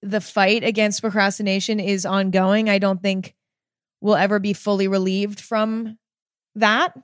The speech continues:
I think the struggle continues for the rest of our lives, but we can continue to get better at managing it. And it's something that I wanna work on because, to be honest, procrastination causes me a lot of distress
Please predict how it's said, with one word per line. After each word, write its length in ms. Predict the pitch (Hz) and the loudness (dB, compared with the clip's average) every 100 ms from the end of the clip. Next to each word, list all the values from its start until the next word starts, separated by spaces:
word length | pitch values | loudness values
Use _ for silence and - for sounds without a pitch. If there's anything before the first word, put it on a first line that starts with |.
| _ _ _ _ _ | _ _ _ _ _
I 140 | 226 214 | -2 0
think 340 | 226 208 - _ _ _ _ _ _ _ - | 0 0 -4 _ _ _ _ _ _ _ -2
the 120 | 214 | -2
struggle 400 | - 214 202 208 | 4 4 4 2
continues 920 | 226 202 202 190 208 269 302 - - _ _ _ _ _ _ _ - | 2 2 2 2 4 2 0 -6 -10 _ _ _ _ _ _ _ -4
for 100 | 208 | 2
the 80 | |
rest 240 | 196 190 220 | 4 2 2
of 80 | 196 | 2
our 100 | 185 | 4
lives, 600 | 180 180 226 262 - - _ _ _ - | 4 4 2 0 -8 -16 _ _ _ -4
but 420 | 180 196 190 - _ _ _ _ _ _ _ | 4 6 4 2 _ _ _ _ _ _ _
we 160 | 208 226 | -2 0
can 200 | 233 214 | 2 2
continue 580 | 214 208 240 240 214 190 | 2 2 0 2 4 2
to 580 | - 208 190 185 185 - _ _ _ _ _ _ _ _ - | 2 4 6 4 2 -4 _ _ _ _ _ _ _ _ -2
get 200 | 233 202 | 0 4
better 240 | 208 220 | 4 4
at 80 | 196 | 4
managing 420 | 190 196 226 185 | 4 2 0 -2
it. 200 | 175 120 _ _ _ - | -4 -8 _ _ _ 0
And 260 | 202 196 | 2 4
it's 120 | 190 - | 2 0
something 280 | 208 226 | 0 0
that 120 | 214 185 | 0 2
I 140 | 190 | 4
wanna 200 | 196 190 | 4 2
work 240 | 185 190 | 2 2
on 180 | 190 175 | 2 0
because, 300 | 180 190 170 | 0 -2 -4
to 100 | - | -4
be 120 | 185 180 | 0 2
honest, 360 | 208 190 - _ _ _ _ - | 2 2 -2 _ _ _ _ -10
procrastination 800 | 202 214 202 202 202 208 202 185 | 0 2 2 2 0 0 -2 0
causes 340 | 196 196 196 | 2 2 0
me 140 | 208 | 2
a 60 | 196 | 4
lot 180 | 190 196 | 4 2
of 80 | 190 | 0
distress 680 | 185 220 202 170 - - | 0 2 2 2 -6 -10